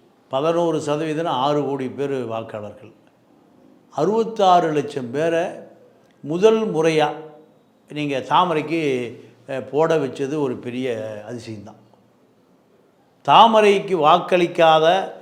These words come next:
எனக்கு தெரிஞ்சு ஒரு முப்பது லட்சம் பேர், பா-, ஒரு அஞ்சு சதவீதம் தான்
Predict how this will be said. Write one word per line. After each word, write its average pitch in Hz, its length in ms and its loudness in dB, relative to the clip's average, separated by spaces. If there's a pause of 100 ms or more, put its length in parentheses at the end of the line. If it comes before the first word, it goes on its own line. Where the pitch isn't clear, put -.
(220)
எனக்கு 151 340 -4
தெரிஞ்சு 156 760 -2
ஒரு 147 140 -4
முப்பது 143 360 0
லட்சம் 127 240 -6
பேர், 139 200 -6 (380)
பா-, 127 360 0 (300)
ஒரு 135 100 -2
அஞ்சு 151 200 -2
சதவீதம் 196 400 2
தான் 208 340 4